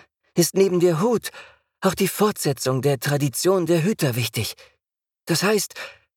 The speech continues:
ihr werdet dieses Geheimnis und die damit verbundenen Aufgaben innerhalb der Familie weitergeben. In dieser Nacht schliefen Lisa und Hans nicht. Geschirr klapperte.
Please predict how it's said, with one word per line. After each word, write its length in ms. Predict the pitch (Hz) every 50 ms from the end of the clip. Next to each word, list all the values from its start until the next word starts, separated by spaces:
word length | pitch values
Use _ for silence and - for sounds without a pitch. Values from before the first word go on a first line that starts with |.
| _ _ _ _ _ _ _ _ _ -
ihr 180 | - 202 190 160
werdet 500 | 180 180 165 175 160 - - - - -
dieses 320 | 165 165 151 147 143 -
Geheimnis 600 | - 165 151 151 202 214 196 180 175 156 - - - - - - - - _ _ _ -
und 120 | - 185 165
die 100 | 170 160
damit 380 | - 190 190 214 208 190 165
verbundenen 580 | - - 170 143 175 202 196 170 180 175 170 170
Aufgaben 540 | - 208 196 - - 190 175 151 151 151 131 - - - - - _ _ _ _ _ -
innerhalb 360 | 226 220 208 170 156 160 160 - _ _ -
der 120 | 151 147
Familie 480 | - 180 175 190 214 214 185 151 139 120
weitergeben. 540 | 120 117 107 - 127 - 120 107 117 120 113 - _ _ _ _ _ _ _ _ _ _ _ _ _ _ _ _ _ _ _ _ _ _ _ -
In 160 | - 131 123
dieser 320 | 110 143 175 165 165 147 117
Nacht 340 | 107 104 104 104 - - - - - - - - -
schliefen 460 | - - - - 104 101 92 - 98 95
Lisa 400 | 92 98 104 107 - 104 98 90
und 260 | 80 98 98 - -
Hans 340 | 120 117 98 87 - - -
nicht. 460 | 120 110 90 80 - - - - - _ _ _ _ _ _ _ _ _ _ _ _ _ _ _ _ _ _ _ _ _ _ -
Geschirr 380 | - 117 110 - 151 147 131 117
klapperte. 500 | - - 92 82 - 87 85 - - -